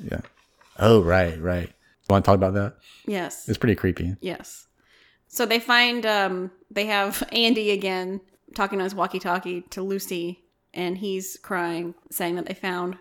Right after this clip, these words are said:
Speaker 2: where they murdered and tortured the girls.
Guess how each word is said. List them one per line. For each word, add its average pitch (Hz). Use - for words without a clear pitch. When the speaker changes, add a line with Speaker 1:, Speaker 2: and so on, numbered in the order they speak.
Speaker 2:
where 185
they 185
murdered 180
and 175
tortured 180
the 170
girls. 170